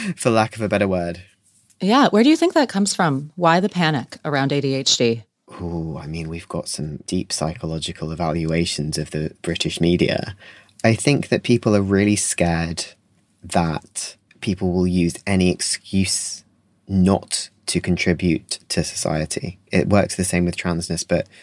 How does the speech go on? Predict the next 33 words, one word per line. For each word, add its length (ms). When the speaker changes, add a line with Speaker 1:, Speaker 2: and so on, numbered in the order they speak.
Speaker 1:
anyone 400
with 120
an 140
A 120
D 120
H 220
D 120
diagnosis 680
or 80
suspected 680
A 100
D 140
H 140
D 160
will 220
be 140
familiar 640
with 220
the 140
idea 280
of, 140
"Oh, 120
you 140
just 140
want 140
an 80
excuse. 580
You 100
just 160
want 120
to 60
be 100
lazy. 540